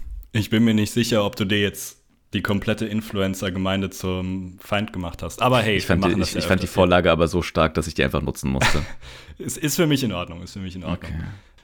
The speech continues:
Speaker 1: Genau, ein W zehn und daran merkt ihr schon, ihr seid so ein bisschen wieder auf der Kämpferschiene. Das heißt, ihr könnt sowohl, äh,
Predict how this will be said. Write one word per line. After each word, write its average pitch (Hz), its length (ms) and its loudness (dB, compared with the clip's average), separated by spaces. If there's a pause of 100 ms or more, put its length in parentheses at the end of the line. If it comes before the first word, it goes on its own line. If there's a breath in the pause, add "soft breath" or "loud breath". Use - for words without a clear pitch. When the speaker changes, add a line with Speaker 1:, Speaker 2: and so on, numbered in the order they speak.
Speaker 1:
Genau, 135 240 2
ein 123 180 2
W 139 100 2
zehn 143 360 2
und 127 400 2
daran 117 360 4
merkt 113 280 2
ihr 113 60 0
schon, 117 260 2
ihr 107 180 -2
seid 104 320 2
so 117 100 -2
ein 107 180 2
bisschen 123 440 2
wieder 113 300 2
auf 95 120 -4
der 98 140 -2
Kämpferschiene. 95 680 -2
Das 90 200 -4
heißt, 95 240 0
ihr 98 120 -4
könnt 101 260 -2
sowohl, 107 680 0
äh, 98 400 -2